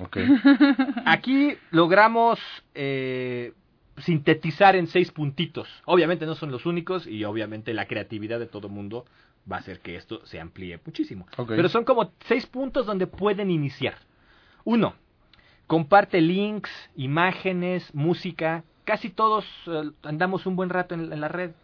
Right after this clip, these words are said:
Speaker 3: Encontramos cosas interesantes, imágenes cotorras o divertidas,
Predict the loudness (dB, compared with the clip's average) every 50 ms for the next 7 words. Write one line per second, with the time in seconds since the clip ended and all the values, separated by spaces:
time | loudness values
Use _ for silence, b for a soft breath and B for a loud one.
0 | _ _ _ -8 -6 -4 -4 -4 -4 -4 -4 -4 -4 -6 -6 -6 -6 -6 -6 -6
1 | -8 -8 -6 -6 -8 -6 -6 -6 -8 -8 -8 -12 -18 -20 _ _ _ _ _ _
2 | -4 -2 0 2 0 0 0 -4 -4 -4 -4 -6 -6 -10 -10 -4 -2 -2 -2 -2
3 | -4 -8 -10 -12 -12 -12 -10 -8 -8 -8 -8 -6 -6 -6 -6 -6 -10